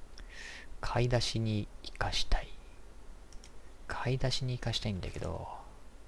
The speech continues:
ピアさんか、そうすると。運動能力八十三。八十二。八十二か。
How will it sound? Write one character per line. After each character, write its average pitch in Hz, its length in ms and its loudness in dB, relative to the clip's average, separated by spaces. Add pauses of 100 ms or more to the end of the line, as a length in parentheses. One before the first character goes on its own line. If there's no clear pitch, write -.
(1700)
ピ 131 160 4
ア 113 40 6
さ 95 160 4
ん 87 60 2
か、 87 100 2
そ - 100 2
う 87 40 2
す - 80 -2
る 87 140 -2
と。 87 200 2 (1120)
運 107 220 0
動 113 140 4
能 113 120 6
力 95 200 2
八 87 220 2
十 104 180 2
三。 90 260 2 (2750)
八 - 300 0
十 104 280 4
二。 92 260 2 (3750)
八 - 400 0
十 117 220 6
二 110 220 4
か。 - 440 2